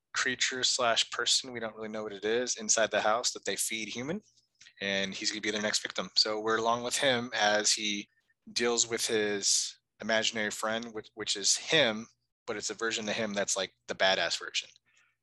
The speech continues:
So he sees him walk around the house and he's talking to him, trying to help him get out of the situation.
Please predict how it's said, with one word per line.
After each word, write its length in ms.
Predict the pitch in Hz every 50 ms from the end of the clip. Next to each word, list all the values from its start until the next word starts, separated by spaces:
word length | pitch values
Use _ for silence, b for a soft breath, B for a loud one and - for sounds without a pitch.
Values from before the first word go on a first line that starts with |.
| _ _
So 160 | - - 110
he 160 | - 120 120
sees 260 | 117 - 123 120 113 117
him 120 | 113 110
walk 240 | 113 110 110 - 113
around 120 | 110 104
the 60 | 104 98
house 280 | 110 110 107 104 - -
and 60 | 101
he's 100 | 98 -
talking 240 | - 104 101 - - 107
to 40 | 98
him, 60 | 95
trying 160 | - 101 92
to 60 | 92
help 180 | 98 104 95 -
him 40 | _ 95
get 60 | 95
out 40 | 90
of 40 | -
the 40 | -
situation. 580 | - 98 - 107 107 107 - - 107 101 104